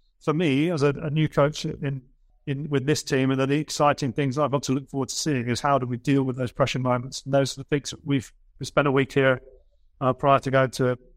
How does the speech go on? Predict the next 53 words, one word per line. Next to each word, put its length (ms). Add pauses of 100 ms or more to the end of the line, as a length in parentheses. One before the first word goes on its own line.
(160)
to 100
South 160
Africa 280
next 260
week, 280
uh, 120
in 220
Loughborough. 400
We've 140
been 400
experimenting 720
with 120 (400)
different 240
types 280
of 100
pressure 480
and 120 (420)
trying 120
to 40
put 140
the 60
girls 220
under 160
a 40
bit 80
of 80
pressure 400
and 100
talking 300
about 160
how 120
to 80
deal 180
with 120
pressure 300
moments 460
and 140
things 280
like 100
that. 160
So, 280 (600)
you 80
know, 160
and 100
that's 240
the, 200
the 180
bits 320
in 80
the 80
past, 520
I 60
think, 340